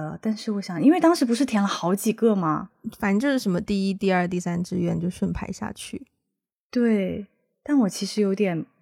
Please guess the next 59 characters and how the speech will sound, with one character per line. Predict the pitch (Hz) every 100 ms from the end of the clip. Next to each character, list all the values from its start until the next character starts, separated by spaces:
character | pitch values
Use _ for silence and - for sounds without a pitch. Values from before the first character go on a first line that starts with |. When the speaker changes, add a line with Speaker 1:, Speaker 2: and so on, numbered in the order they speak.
| _ _ _
Speaker 1:
不 | 202
太 | - 220 233
记 | - 262 226
得 | 190
我 | 180
填， | - 180 - - -
但 | - 370
是 | 359 240
我 | 233
想 | 233 226
想， | 220 180 - 202
我 |
想 | 190 196
想， | 190 190 185 185 _ _ _ _ _
我 | 226
到 | 277
底 | 262
填 | 185 - 175
了 | 185
什 | - - 170
么 | - - -
呢？ | - - -
<laughs> | - -
因 | 330
为 | 427
我 | 285
最 | 220 359 330
后， | 311 330 233 - - -
因 | 339
为 | 427 320
我 | 190
记 | - 320
得 | 233
我 | 214 185
最 | 269 247
后 | 233 254
是， | 226 - 247 214 196 214 _ -
我 | 220
拿 | 214 247
到 | 320
那 |
个 | 311
录 | 277 294
取 | 185
通 | 214 220
知 | 220
书 | 220 226
是 | 226 233
高 | 214 220
考 | 220 175 - -
成 | - 196 165
绩 | 170 220 214
出 | - - 220
来 | 160 160
的 | -
前 | - 156 156
一 |
天。 | 170 190 - - 226
Speaker 2:
嗯。 | 214 190 190